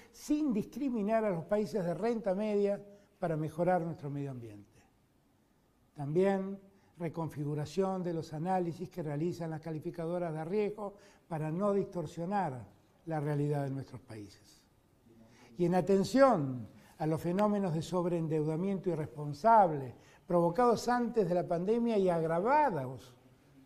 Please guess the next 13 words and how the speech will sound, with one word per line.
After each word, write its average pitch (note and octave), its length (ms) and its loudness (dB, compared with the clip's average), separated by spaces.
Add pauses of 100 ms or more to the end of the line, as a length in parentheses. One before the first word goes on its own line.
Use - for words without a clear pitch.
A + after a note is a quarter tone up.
(200)
por E3 140 2
la D3 220 0
presencia D#3+ 600 -4
de D#3+ 80 -4
este D3+ 200 -10
virus, G3 560 -2 (1040)
con D3+ 160 -4
mayor E3 340 0
flexibilidad D#3 600 -4
de D3 100 -2
paso, F#3+ 680 -6
de E3 120 -6
plazos, G3 680 -2